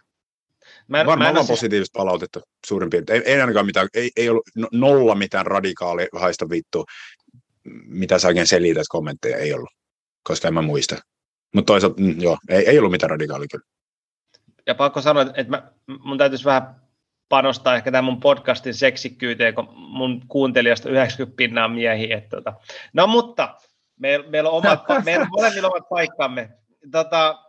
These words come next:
Speaker 2: Joo, mut, niinku, business kannalta, mä, mulla ei ole mitään tuotteet naisille, mä teen valmennusta, kursseja, retriittejä miehelle, niinku, business näkökulmasta, että joku menee kyllä ihan plörinäksi mulle, mutta
Speaker 1: Mut miten toi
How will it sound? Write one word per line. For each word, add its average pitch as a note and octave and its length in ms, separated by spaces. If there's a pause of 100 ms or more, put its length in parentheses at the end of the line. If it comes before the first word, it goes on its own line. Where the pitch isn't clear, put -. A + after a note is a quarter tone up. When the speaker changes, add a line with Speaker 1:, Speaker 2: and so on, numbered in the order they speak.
(120)
Speaker 2:
Joo, D#3+ 220
mut, C#3+ 140
niinku, C#3 160
business D#3+ 420
kannalta, B2+ 320
mä, C#3+ 100 (100)
mulla D3+ 200
ei C#3+ 60
ole C3+ 80
mitään D3+ 300
tuotteet B2 440
naisille, A#2+ 520
mä A#2 160
teen A2+ 160
valmennusta, A#2 560
kursseja, A2+ 380
retriittejä G#2+ 440
miehelle, A#2 420
niinku, G3+ 240 (680)
business F3+ 340
näkökulmasta, C3 640
että A#2 200
joku A#2+ 180
menee G#2+ 260
kyllä G2 200
ihan G#2+ 180
plörinäksi G2 520
mulle, G2 240
mutta E2 300 (2250)
Speaker 1:
Mut E3 180
miten C4+ 260
toi C4+ 360